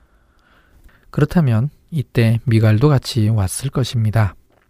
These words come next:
오늘의 마지막 구절인 사무엘하 삼 장 이십일 절 마지막에 "다윗이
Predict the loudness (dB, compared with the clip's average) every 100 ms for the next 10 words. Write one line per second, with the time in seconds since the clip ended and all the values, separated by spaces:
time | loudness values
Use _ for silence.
0 | _ _ _ _ 0 2 4 2 2 0
1 | 0 -2 0 2 0 -2 -10 -4 2 4
2 | 4 4 2 0 -2 -2 2 2 0 0
3 | -2 -2 0 0 2 0 -4 _ -4 -2
4 | 2 2 2 2 0 -2 _ _ _ _
5 | _ _ _ -6 0 2 2 0 0 0